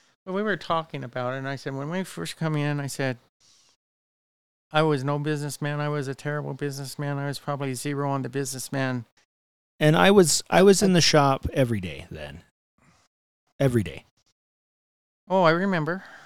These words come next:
Speaker 2: Every single day.
Speaker 1: Oh, yeah, I remember.
Speaker 2: And
Speaker 1: And it was
Speaker 2: <laughs>
Speaker 1: rough.
Speaker 2: for everyone. 'Cause I would come from other business stuff, and I'd have to reassess where I was. I had to take a step back and remember where I was,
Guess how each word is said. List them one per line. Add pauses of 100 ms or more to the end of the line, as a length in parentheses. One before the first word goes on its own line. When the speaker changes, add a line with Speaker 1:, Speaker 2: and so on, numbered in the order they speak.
(140)
Speaker 2:
Every
single
day. (220)
Speaker 1:
Oh,
yeah,
I
remember. (600)
Speaker 2:
And
Speaker 1:
And
it
was
Speaker 2:
<laughs>
Speaker 1:
rough.
Speaker 2:
for
everyone. (720)
'Cause
I
would
come
from
other
business
stuff,
and
I'd
have
to (440)
reassess
where
I
was. (1160)
I
had
to
take
a
step
back
and
remember
where
I
was,